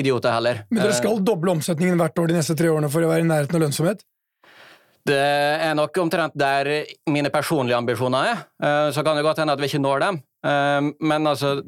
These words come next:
Speaker 1: vi skal vokse veldig raskt, det er det ingen tvil om. Og, og vi, men før vi begynner å fokusere på vekst, så må vi fokusere på å lage den beste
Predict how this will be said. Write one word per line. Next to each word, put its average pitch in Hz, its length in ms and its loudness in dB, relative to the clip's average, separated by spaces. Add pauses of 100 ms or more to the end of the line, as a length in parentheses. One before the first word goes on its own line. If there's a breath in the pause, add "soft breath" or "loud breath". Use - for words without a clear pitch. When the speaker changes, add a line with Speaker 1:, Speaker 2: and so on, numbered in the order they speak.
Speaker 1:
vi 143 180 0
skal 139 260 0
vokse 135 240 -4
veldig 120 300 0
raskt, - 260 -6 (220 soft breath)
det 135 100 -2
er 120 60 0
det 120 80 -2
ingen 120 120 -2
tvil 113 220 -2
om. 110 80 -4 (420 loud breath)
Og, 139 220 2
og 156 220 0 (100)
vi, 160 140 0 (420)
men 165 160 0
før 175 320 -2
vi 180 80 0
begynner 160 220 0 (240)
å 139 40 -12
fokusere 151 400 -2
på 160 140 -2
vekst, - 380 -6 (180 loud breath)
så 160 180 -2
må 151 140 2
vi 151 80 0 (160)
fokusere 139 400 -2
på 117 80 -4
å 127 80 2
lage 127 140 0
den 127 180 -6
beste 123 380 -2